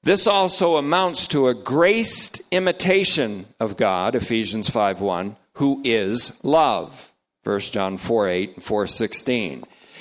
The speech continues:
And a graced imitation, not an imitation by mimicry, but a graced imitation, meaning it's produced in us by God in us willing and doing.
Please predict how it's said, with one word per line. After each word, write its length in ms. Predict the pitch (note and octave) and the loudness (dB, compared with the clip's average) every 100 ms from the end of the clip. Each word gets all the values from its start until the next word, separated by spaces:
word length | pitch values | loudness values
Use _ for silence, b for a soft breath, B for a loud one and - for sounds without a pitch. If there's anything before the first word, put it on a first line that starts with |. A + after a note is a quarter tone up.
| B - | B 0
And 240 | D3 C#3+ | 2 4
a 80 | C3+ | 2
graced 920 | A#2+ C3 F3+ G#3+ A#3+ - - - - - | 0 0 4 4 4 2 0 -2 -6 -2
imitation, 960 | D#3 D3 - A#2+ G#2+ F2+ A2 B2 D#3+ - _ _ - | 0 2 2 0 0 -2 -2 -2 -4 -10 _ _ -2
not 220 | C#3+ G3+ | 0 2
an 80 | G#3 | 2
imitation 720 | G3+ F#3+ F3+ E3+ - D#3+ C#3+ | 0 0 2 0 0 0 2
by 300 | C3+ C3 A#2 B - | 2 2 0 B -2
mimicry, 760 | C3+ E3 D#3 - A2+ G2 A#2+ B B - | 2 2 2 0 0 0 -2 B B 0
but 140 | C3 | 2
a 80 | B2+ | 2
graced 580 | - - D#3+ A3+ - G3+ | -2 2 4 4 2 0
imitation, 640 | D#3 C#3+ C#3 B2 C3+ A#2+ | 0 2 0 0 0 0
meaning 200 | B2+ A#2+ | 0 0
it's 160 | A2+ - | -4 -4
produced 600 | - B2 D3+ A#3+ - G#3 | 0 2 4 4 2 2
in 140 | E3 | 2
us 160 | D3 B2+ | 2 0
by 200 | C#3 B2+ | 0 2
God 300 | B2 C#3 C3+ | 2 2 2
in 160 | B2+ B2 | 2 0
us 220 | A#2 A2+ | -2 0
willing 340 | B2 B2 A#2 | 0 2 0
and 160 | A2 G#2 | -2 0
doing. 400 | A#2+ G2+ F2 | 0 0 -4